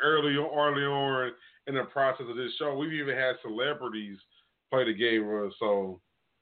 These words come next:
that's gonna be crazy. It's, it's gonna be great to see, um, Battle of the Sexes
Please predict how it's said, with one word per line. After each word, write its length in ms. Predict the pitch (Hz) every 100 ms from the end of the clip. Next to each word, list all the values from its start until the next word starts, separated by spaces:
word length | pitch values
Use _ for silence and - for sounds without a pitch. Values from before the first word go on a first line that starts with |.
| _ _ _ _ _ _ _ _ _ _ -
that's 220 | 147 180
gonna 140 | 165
be 100 | 143
crazy. 480 | - 139 127 110 107
It's, 160 | 120 127
it's 100 | 120
gonna 140 | 143
be 100 | 135
great 220 | 107 123
to 100 | 110 107
see, 320 | 127 117 107 - - _ _
um, 300 | 113 117 110
Battle 260 | 101 117 113
of 80 | -
the 60 |
Sexes 280 | 120 - 104